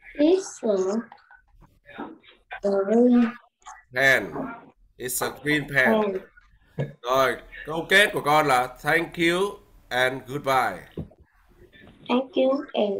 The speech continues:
Speaker 1: goodbye.
Speaker 2: Rồi. Thế về nhà con quay lại cho thầy cái clip này nhá. Và vẽ cho thầy cái thế giới của anh ta như buổi trước ấy.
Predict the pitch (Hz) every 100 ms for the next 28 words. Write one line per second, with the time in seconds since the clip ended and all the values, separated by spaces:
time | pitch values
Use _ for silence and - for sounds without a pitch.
0 | 202 208 - 220 214 180 170 - - -
1 | - _ 113 117 113 92 - - - -
2 | _ _ _ _ - 151 185 180 175 170
3 | 160 156 170 180 180 175 170 - 170 180
4 | 175 143 160 170 139 139 156 170 202 160
5 | 143 180 202 - _ 131 135 135 139 127
6 | 143 147 190 180 165 160 147 131 127 -
7 | _ _ - 127 139 139 147 135 131 147
8 | 170 160 160 160 151 147 151 156 123 98
9 | 170 180